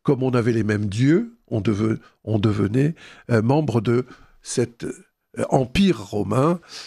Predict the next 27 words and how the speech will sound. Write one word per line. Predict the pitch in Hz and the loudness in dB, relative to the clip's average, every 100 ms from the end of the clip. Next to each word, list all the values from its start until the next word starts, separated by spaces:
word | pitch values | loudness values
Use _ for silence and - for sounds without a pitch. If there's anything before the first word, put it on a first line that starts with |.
| - - | -10 0
euh, | 113 110 110 | 2 4 0
qui | - 123 | 0 0
assurait | 104 - 120 135 | 0 0 0 0
à | 127 | 2
la | 123 | 0
fois | - 123 | 2 0
sécurité | - 117 - 104 - 165 | 0 -2 0 0 2 0
et | |
protection, | - 147 - 127 - 185 202 226 - _ - | 2 -2 0 -2 0 0 0 -4 -12 _ -4
mais, | 131 156 180 175 139 | 2 4 4 2 0
euh, | 123 117 110 107 | 2 2 2 0
les, | 120 123 117 - - - | 2 2 0 -6 -20 -2
les | 117 | 0
Judéens | 110 147 123 156 | 2 2 2 2
n'ont | 147 117 | 0 0
jamais | 131 139 | 0 2
accepté | 135 - 113 - | 0 -2 -2 -2
cette, | - - - | -2 -6 0
euh, | 101 98 101 | 0 2 -2
cette, | - 107 _ 101 | -2 -6 _ -2
euh, | 98 98 - - - - | 0 -2 -6 -20 -14 -2
euh, | 98 | -2
façon | 95 - 156 - 175 151 | 0 0 0 0 0 2
de | 117 | 2
voir | 110 107 | 0 0
les | 95 | 0
choses, | - 143 190 170 | 2 4 4 0